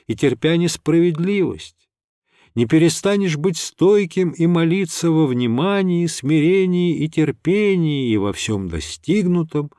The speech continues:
что подобает священному безмолвию.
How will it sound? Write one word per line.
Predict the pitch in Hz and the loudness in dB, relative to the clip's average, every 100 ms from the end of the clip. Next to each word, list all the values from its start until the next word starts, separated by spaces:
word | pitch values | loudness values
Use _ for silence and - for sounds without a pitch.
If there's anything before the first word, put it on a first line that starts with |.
| _ | _
что | - - 90 | -16 -8 -8
подобает | 90 76 71 95 160 156 156 | -6 -8 -6 -2 0 0 -4
священному | - 85 78 - - 101 113 107 107 101 | -12 -18 -12 -10 -6 -4 -4 -6 -10 -14
безмолвию. | 101 90 92 82 85 92 90 85 87 85 | -8 -6 -6 -6 -8 -10 -12 -16 -20 -20